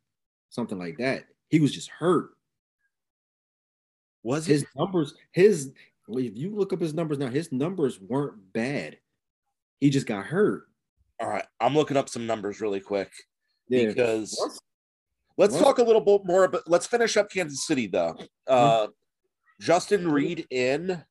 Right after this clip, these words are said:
Speaker 2: Honey Badger out on defense. They lose Travarius Ward, too, but they have young cornerbacks coming up. Do you think that defense is an okay spot?
Speaker 1: I think that defense is in trouble because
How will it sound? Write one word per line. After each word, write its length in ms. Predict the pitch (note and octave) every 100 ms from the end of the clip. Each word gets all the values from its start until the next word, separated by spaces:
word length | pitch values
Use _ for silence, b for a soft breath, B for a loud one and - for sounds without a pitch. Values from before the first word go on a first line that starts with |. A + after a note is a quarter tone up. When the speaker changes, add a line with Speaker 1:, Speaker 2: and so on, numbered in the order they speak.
| _ - - -
Speaker 2:
Honey 300 | B2 D3 D#3+
Badger 560 | C#3 C3+ C3+ B2 A#2+ -
out 300 | A2+ G#2+ F#2+ -
on 200 | G#2+ G2
defense. 760 | A2 G2+ G2 E2+ - - - - _ _ -
They 80 | B2
lose 340 | C#3 D3 C#3
Travarius 640 | - C#3 C3+ D3+ D3+ C#3
Ward, 380 | C3 C#3 B2+ G2
too, 400 | - A#2 F2 D#2+ _ _ _
but 100 | -
they 140 | B2+ B2
have 280 | D3+ D3+
young 300 | C#3 D3+ C#3+
cornerbacks 580 | C3+ C#3+ B2+ A#2 A#2 -
coming 240 | - A2+ G#2
up. 220 | F2+ - -
Do 80 |
you 80 | A#2+
think 220 | C3 F#3
that 240 | E3+ D#3 A2
defense 520 | D3+ D3+ B2 F#2+ -
is 140 | G2+
an 100 | G2+
okay 360 | G2 F#2+ G#2+ G2
spot? 380 | - G2+ D#2 - _ _ _ _ -
Speaker 1:
I 80 | G#2
think 280 | - A#2 G#2
that 200 | G#2+ F#2+
defense 400 | A2+ A2 A2 G2+
is 160 | F#2+
in 80 | G2
trouble 400 | - C#3+ A#2+ F#2+ F2
because 560 | F#2+ - F#2 F#2 F#2+